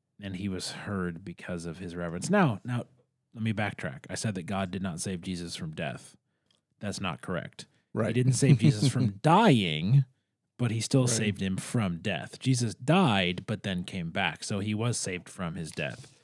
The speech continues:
Speaker 1: Uh, so just, let's just clear that part up. Um,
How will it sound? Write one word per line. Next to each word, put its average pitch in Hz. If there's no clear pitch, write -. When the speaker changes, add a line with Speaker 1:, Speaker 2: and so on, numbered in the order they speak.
Speaker 1:
Uh, 90
so 90
just, -
let's 92
just -
clear 107
that 90
part 80
up. 78
Um, 80